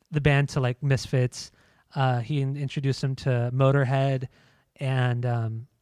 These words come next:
and, like, jazz music. Like, he was a huge on jazz and huge on, like, symphony music, you know, classical music. And he introduced all of that and brought that influence into the band, which I think is really cool too.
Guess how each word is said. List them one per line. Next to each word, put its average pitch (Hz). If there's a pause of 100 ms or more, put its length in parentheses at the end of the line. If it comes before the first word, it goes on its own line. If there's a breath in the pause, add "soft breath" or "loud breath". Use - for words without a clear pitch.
(120)
and, 160
like, 160
jazz 151
music. 120
Like, 131
he 170
was 143
a 139 (400)
huge 202
on 135
jazz 135
and 123
huge 156
on, 127
like, 117 (180)
symphony 135
music, 120
you 123
know, 120 (220 soft breath)
classical 139
music. 123 (580)
And 131
he 151
introduced 143
all 139
of 123
that 123
and 123
brought 135
that 123
influence 120
into 120
the 117
band, 117
which 117
I 123
think 127
is 117
really 117
cool 180
too. 180